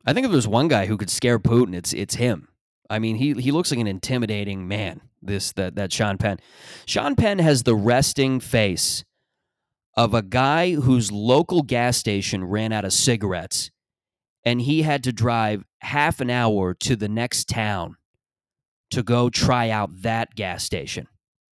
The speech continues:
And on the way, his car broke down, or pickup truck, whatever he has, a Ram, a Dodge, whatever.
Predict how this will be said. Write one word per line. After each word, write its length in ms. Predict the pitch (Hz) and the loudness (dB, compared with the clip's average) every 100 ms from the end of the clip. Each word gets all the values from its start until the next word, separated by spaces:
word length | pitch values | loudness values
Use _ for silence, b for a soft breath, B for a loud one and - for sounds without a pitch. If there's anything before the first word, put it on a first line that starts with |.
| _ _ _ _ _ _ _ _ _ _ _ _ _ - | _ _ _ _ _ _ _ _ _ _ _ _ _ -2
And 100 | 120 | 0
on 220 | 135 147 | 2 4
the 80 | 143 | 4
way, 400 | 127 123 120 117 | 4 2 0 0
his 220 | 113 92 | -2 -4
car 280 | - 120 135 | 0 2 2
broke 320 | 123 117 104 | 2 0 -2
down, 400 | 110 104 104 101 | -4 -2 -2 -2
or 280 | 98 98 92 | -2 -2 -2
pickup 400 | - 120 107 92 | -4 -2 -4 -4
truck, 340 | 110 101 95 | -2 -2 -2
whatever 340 | 95 104 107 | -4 -2 -2
he 120 | 107 101 | -2 -2
has, 320 | 98 95 92 | -4 -4 -4
a 80 | 87 | -6
Ram, 500 | 85 98 95 95 92 | -6 -6 -6 -6 -8
a 60 | |
Dodge, 500 | 82 92 92 90 92 | -6 -6 -4 -4 -6
whatever. 480 | 90 90 90 92 85 | -6 -6 -6 -6 -8